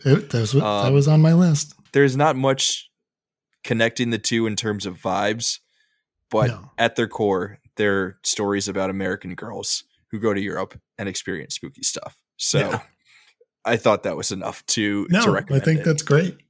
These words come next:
Speaker 2: Bob, that was great. That was a really fun round of recommendations. Let's run through them one more time and then we'll say our final goodbyes and, and be on our merry ways.
Speaker 1: All right. Sounds good.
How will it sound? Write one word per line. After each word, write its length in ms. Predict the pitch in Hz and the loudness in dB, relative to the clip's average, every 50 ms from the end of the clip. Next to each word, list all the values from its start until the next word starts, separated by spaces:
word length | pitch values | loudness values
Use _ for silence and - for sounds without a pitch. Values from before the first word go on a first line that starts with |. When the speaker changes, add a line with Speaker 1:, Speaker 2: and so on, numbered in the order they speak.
| _ _ _ - | _ _ _ -4
Speaker 2:
Bob, 200 | 113 107 107 101 | -2 -2 0 2
that 100 | 104 104 | 2 2
was 120 | 107 101 | 0 0
great. 380 | 98 - 110 107 104 101 - _ _ _ _ _ _ _ _ _ | -2 -2 0 0 0 0 -2 _ _ _ _ _ _ _ _ _
That 80 | - 104 | 0 2
was 140 | 101 101 92 | 2 0 0
a 60 | 98 | -2
really 180 | 101 101 101 98 | -2 -2 -2 -2
fun 200 | - - 98 95 | -2 -4 -4 -2
round 180 | 98 95 95 98 | -2 -2 -2 -2
of 60 | 95 | -4
recommendations. 840 | 95 95 - 104 98 92 95 92 92 - - 98 90 92 - - - _ _ _ _ _ _ _ _ - | -4 -6 -6 -8 -8 -6 -6 -6 -6 -6 -8 -8 -8 -8 -10 -10 -12 _ _ _ _ _ _ _ _ 0
Let's 500 | 107 107 107 - - - - - - - _ _ _ _ _ _ _ _ - | 0 0 2 2 2 2 2 0 -2 -6 _ _ _ _ _ _ _ _ -4
run 200 | 107 110 110 110 | -2 -2 -2 0
through 240 | - - 113 110 107 | 0 0 2 2 2
them 380 | 104 104 101 98 101 104 98 95 _ _ _ _ | 2 0 0 0 -2 -6 -8 -12 _ _ _ _
one 200 | - - 104 104 | -2 0 0 0
more 160 | 107 104 104 104 | 2 0 -2 -2
time 500 | - 107 98 95 95 95 98 98 101 _ _ _ _ _ _ - | -2 -2 -2 -2 -2 -4 -6 -8 -12 _ _ _ _ _ _ -12
and 180 | 104 98 95 | -10 -6 -6
then 380 | 98 95 95 95 95 98 101 104 120 - | -4 -4 -4 -4 -6 -8 -12 -14 -16 -14
we'll 100 | - 107 | -10 -8
say 160 | - - 104 | -2 0 0
our 80 | 98 95 | 0 0
final 260 | - - 95 95 98 | 0 -4 -4 -4 -4
goodbyes 480 | 98 104 95 - 95 92 101 104 - - | -6 -8 -6 -4 -4 -4 -4 -4 -6 -6
and, 320 | 101 98 101 101 101 104 - | -8 -10 -10 -12 -12 -14 -14
and 120 | - 98 98 | -16 -14 -12
be 120 | 98 104 | -10 -8
on 100 | 104 101 | -6 -6
our 100 | 104 104 | -6 -4
merry 240 | 104 107 104 107 107 | -4 -4 -4 -4 -4
ways. 460 | 107 117 117 98 73 - - - - _ _ _ _ _ _ _ - - | -4 -4 -4 -4 -4 -6 -6 -8 -8 _ _ _ _ _ _ _ 0 2
Speaker 1:
All 60 | 147 | 2
right. 160 | 214 277 - - _ _ _ _ _ _ _ _ _ _ _ _ _ _ _ _ | 2 0 -2 -12 _ _ _ _ _ _ _ _ _ _ _ _ _ _ _ _
Sounds 280 | _ - 120 123 127 - | _ -8 -8 -6 -4 -2
good. 240 | - 175 196 147 | -2 0 0 -2